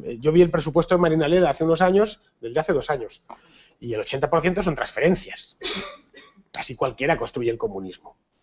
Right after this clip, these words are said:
Si te lo están pagando, sin problemas. Vamos, el caso de Rivas Vaciamadrid no es una cosa tan exagerada como la de Marina Leda, pero bueno, pues un lugar de clase media, de,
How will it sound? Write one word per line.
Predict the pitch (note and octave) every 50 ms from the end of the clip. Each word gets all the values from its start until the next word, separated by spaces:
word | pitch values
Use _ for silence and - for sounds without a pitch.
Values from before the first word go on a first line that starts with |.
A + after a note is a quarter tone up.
| _ _ _ _ _ _ _ _ _ _ _ _ _ _ _ _ _
Si | - - A2+ F#2+
te | E2+ A2 G2+
lo | G2+ -
están | - - A#2 -
pagando, | C3 C3 C3+ C3+ D#3 G3 A3 - _ - - - - - -
sin | - - C3
problemas. | A2+ A2+ G#2+ A#2+ D#3+ F3 D#3 - - - - _ - - - -
Vamos, | - E3+ E3 -
el | B2+
caso | - D3 C#3+ - E3
de | D#3 D3
Rivas | D3 D#3 D#3 D3+ C#3
Vaciamadrid | D3+ D3 - D#3 D#3+ D#3 D#3+ F#3 F#3+ D#3 - - - - -
no | B2+ B2+
es | C3 - -
una | C3 B2+ B2
cosa | C#3+ C3 C3+ B2+
tan | - A2+ A#2 A#2+ B2
exagerada | B2 A#2 - C3 - - C3+ D3 D#3+ D3 B2
como | - A2 A2+ A2+
la | A2+ A2
de | A2 A2
Marina | A2+ A2+ A#2+ A#2+ B2+ C#3
Leda, | F3 F#3 F3+ F#3+ A#3
pero | - F3 D3+
bueno, | D#3+ G#3 A3 A3 G#3+
pues | G#3 F#3 -
un | - C3
lugar | C#3 C3+ C3+ C3+ C3 B2+
de | B2 B2 A#2+ A#2 A2
clase | - C#3 B2+ - - B2+
media, | D#3+ G3+ G3+ F#3 F3+ F3+ F#3 G3 G3+ F#3
de, | D3+ A#2+ A#2 A#2 A2+ A2 A2 G#2+ G#2+ G#2 G#2+